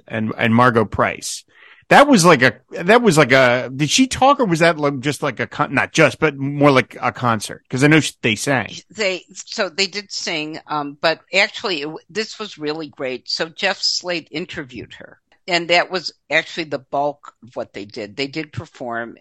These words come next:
Speaker 2: and, and they were beautiful together, but he interviewed her about what Dylan meant to her, what he meant to her process, um, how it impacted her songwriting and her music.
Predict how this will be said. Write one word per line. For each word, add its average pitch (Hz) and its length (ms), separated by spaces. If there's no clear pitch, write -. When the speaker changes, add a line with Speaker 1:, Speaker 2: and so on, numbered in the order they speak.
Speaker 2:
and, 120 380
and 123 180
they 123 100
were 123 160
beautiful 139 460
together, 113 380
but 117 320
he 170 260
interviewed 165 640
her 135 300
about 135 560
what 147 320
Dylan 147 420
meant 135 360
to 165 180
her, 135 320
what 127 260
he 147 200
meant 131 260
to 147 120
her 131 240
process, - 880
um, 135 340
how 147 500
it 135 160
impacted 143 640
her 151 100
songwriting 139 880
and 127 140
her 135 120
music. 120 600